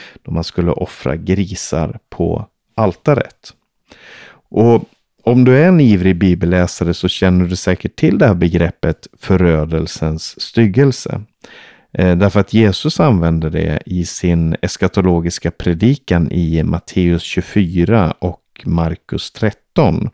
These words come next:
Och där använder Jesus det uttrycket för att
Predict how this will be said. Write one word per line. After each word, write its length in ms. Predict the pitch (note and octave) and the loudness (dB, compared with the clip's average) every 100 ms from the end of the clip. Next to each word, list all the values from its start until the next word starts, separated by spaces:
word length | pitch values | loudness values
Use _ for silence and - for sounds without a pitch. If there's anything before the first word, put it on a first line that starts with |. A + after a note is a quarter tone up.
| _ - - - - | _ -20 -20 -20 -20
Och 300 | - - G#2+ | -6 0 2
där 240 | A2+ D#3 | 4 4
använder 420 | F#3 A#2+ F#2+ F#2 | 4 2 2 2
Jesus 640 | F#2 E2 - E2+ - - - | 2 0 -2 -8 -8 -16 -8
det 100 | F#2 | 0
uttrycket 720 | F2 E2 - E2+ - A#2+ - | 0 0 -2 -4 0 0 -2
för 200 | - F#2+ | -6 -2
att 240 | F2+ - | -2 -4